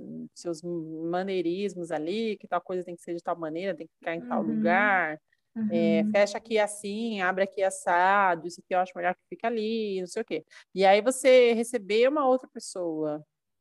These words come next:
Speaker 1: por muito tempo, seja quem for, pode ser parceiro, mãe, tio, vô,
Speaker 2: Uhum.
Speaker 1: irmão, não sei.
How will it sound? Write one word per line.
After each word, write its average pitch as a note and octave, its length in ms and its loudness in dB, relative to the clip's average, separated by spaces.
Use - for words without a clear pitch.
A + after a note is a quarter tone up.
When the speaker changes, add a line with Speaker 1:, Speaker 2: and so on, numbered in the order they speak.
Speaker 1:
por F#3 120 -4
muito F#3+ 340 -4
tempo, E3+ 340 -2
seja A#3+ 220 -2
quem A4+ 180 -2
for, G3+ 300 4
pode F3+ 280 0
ser - 100 -10
parceiro, F3 760 -4
mãe, D#3 640 -4
tio, D#3 560 -10
vô, D3+ 180 -4
Speaker 2:
Uhum. D3 380 0
Speaker 1:
irmão, D3+ 380 -4
não D#3 60 -12
sei. - 280 -18